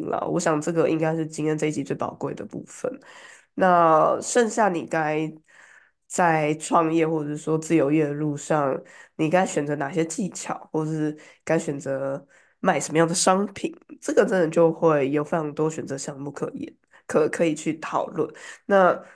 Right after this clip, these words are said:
我觉得 Maria 今天，今天跟我讲到，还有另外一点是说，其实这些东西你真的是追求不完。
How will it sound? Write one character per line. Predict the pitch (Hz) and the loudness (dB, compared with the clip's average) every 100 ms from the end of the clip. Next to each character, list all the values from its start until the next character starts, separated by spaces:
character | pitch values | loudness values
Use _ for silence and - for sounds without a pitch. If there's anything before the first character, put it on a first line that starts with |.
| _ _ _ _ _ _ _ | _ _ _ _ _ _ _
我 | 185 | 0
觉 | 185 | 4
得 | 240 | 6
Maria | 254 208 220 | 6 4 0
今 | 196 190 | 0 0
天， | 190 - | 0 -4
今 | - 202 | -8 -4
天 | 208 185 | -2 0
跟 | 185 | 2
我 | |
讲 | 175 160 - | 2 0 -2
到， | 165 160 | -4 -4
还 | 180 151 | -4 -4
有 | |
另 | 151 160 | -2 0
外 | 156 | 0
一 | |
点 | 160 - 180 | 0 -2 -4
是 | 175 | -6
说， | 165 165 - - - | -4 -6 -6 -18 -10
其 | 190 | -4
实 | 208 | 0
这 | 226 | 4
些 | 214 | 4
东 | 185 | 4
西 | 185 190 | 2 0
你 | 147 | -2
真 | 151 | -4
的 | 151 | -4
是 | 156 | -4
追 | 147 139 | -4 -6
求 | - | -6
不 | - 143 | -6 -6
完。 | - - - | -6 -8 -12